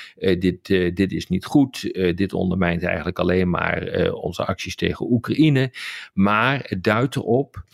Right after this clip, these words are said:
eh, dat er toch een aantal, eh, eh, generaals op de hoogte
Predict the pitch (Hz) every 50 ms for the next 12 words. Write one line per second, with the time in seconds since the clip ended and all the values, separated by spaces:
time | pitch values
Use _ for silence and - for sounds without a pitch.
0 | - - - - - - _ _ - - 110 107 101 101 98 95 95 95 90 90
1 | 92 - 113 110 104 - - 107 92 87 82 _ - - 175 170 - 110 104 90
2 | - 98 107 135 147 123 - - 104 87 87 87 101 - - - 101 95 85 87
3 | 82 85 90 92 _ _ _ _ _ - - 98 95 92 87 82 85 87 85 87
4 | 92 85 - - - 104 87 76 78 80 104 123 123 - - - - - 85 -
5 | 90 101 101 - - - - -